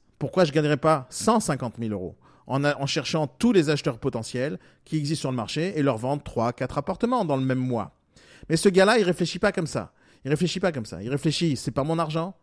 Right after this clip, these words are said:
c'est pas ma pub, c'est pas moi qui dépense, donc je balance n'importe quelle photo. » Ce gars-là, il a pas fait d'école ni de communication, ce gars-là, il a jamais rien appris, ce gars-là, il a pas réfléchi. La question, c'est est-ce qu'il aurait pu faire mieux ? Oui, il aurait pu faire mieux déjà en ne mettant pas ses photos.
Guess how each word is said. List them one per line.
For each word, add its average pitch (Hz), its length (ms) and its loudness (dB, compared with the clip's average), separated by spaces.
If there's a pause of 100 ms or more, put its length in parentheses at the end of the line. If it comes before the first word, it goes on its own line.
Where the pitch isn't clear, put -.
c'est - 180 -10
pas 135 120 -4
ma 151 120 2
pub, 160 360 2
c'est - 140 -12
pas 123 140 -6
moi 151 100 0
qui 170 140 -6
dépense, 127 440 -2 (260)
donc 160 200 6
je 135 100 -2
balance 131 400 2
n'importe 139 460 -2
quelle 143 180 2
photo. » 110 380 -8 (320)
Ce - 160 4
gars-là, 180 560 6
il 147 140 2
a 139 60 2
pas 135 120 0
fait 131 180 -2
d'école 120 380 -2
ni 175 100 2
de - 60 -8
communication, 180 640 -2
ce 165 160 -8
gars-là, 139 340 2
il 113 120 -2
a 107 160 -2
jamais 151 220 -2
rien 175 180 -2
appris, 151 340 -4
ce - 140 -8
gars-là, 131 240 0
il 135 140 0
a 110 60 -2
pas 135 160 -2
réfléchi. 123 540 -4 (420)
La 143 120 -2
question, 180 400 0
c'est 170 100 2
est-ce 160 120 2
qu'il 175 100 0
aurait 175 100 6
pu 170 120 -6
faire 175 180 2
mieux ? 208 160 6
Oui, 202 280 4 (140)
il 160 120 -6
aurait 190 120 4
pu 185 120 -6
faire 185 160 2
mieux 196 120 2
déjà 180 220 2
en 180 80 4
ne 175 80 2
mettant 180 300 2
pas 226 280 6
ses 147 160 0
photos. 110 380 -2